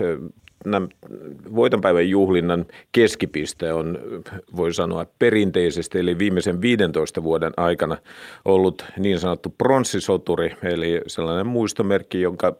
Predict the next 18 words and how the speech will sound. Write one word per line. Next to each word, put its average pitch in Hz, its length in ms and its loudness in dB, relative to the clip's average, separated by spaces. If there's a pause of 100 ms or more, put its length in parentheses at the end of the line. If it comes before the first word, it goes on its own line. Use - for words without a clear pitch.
neuvostovalta 85 1500 -2 (160)
pystytti - 600 -2 (460)
Tallinnan 80 400 0
keskustaan. 90 840 -2
Vuonna 98 200 0
kaksituhatta 87 720 -2
seitsemän 85 580 0
se 80 100 -8
siirrettiin 82 680 -2
Viron 90 260 0
puolustusvoimien 78 920 -2
hautausmaalle, 80 800 0
ja 90 80 0
sinne 123 400 -2
on 85 160 -4 (160)
perinteisesti 82 720 -2
viety 87 380 0 (360)
kukkia. 107 520 0